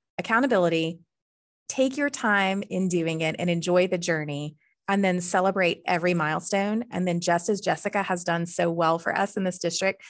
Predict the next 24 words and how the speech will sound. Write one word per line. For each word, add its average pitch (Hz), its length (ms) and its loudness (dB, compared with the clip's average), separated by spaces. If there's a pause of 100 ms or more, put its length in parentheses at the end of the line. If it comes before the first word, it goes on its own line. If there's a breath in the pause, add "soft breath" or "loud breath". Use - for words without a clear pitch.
(440 loud breath)
talk - 560 0
to 233 240 -2
everyone 202 480 2
you 180 100 0
can 165 300 -2
about 156 240 0
this 156 140 -6
experience. - 840 -6 (340 loud breath)
Um, 156 320 -4
let 185 200 2
them 208 120 2
know 175 180 4
what 156 180 0
it's - 200 -4
like, 269 520 2
let 180 220 -2
them 170 140 -4
know 160 160 -2
what 170 180 -2
they 160 120 -4
can 170 220 -8
get 233 280 0
from 214 240 2
it. 208 280 2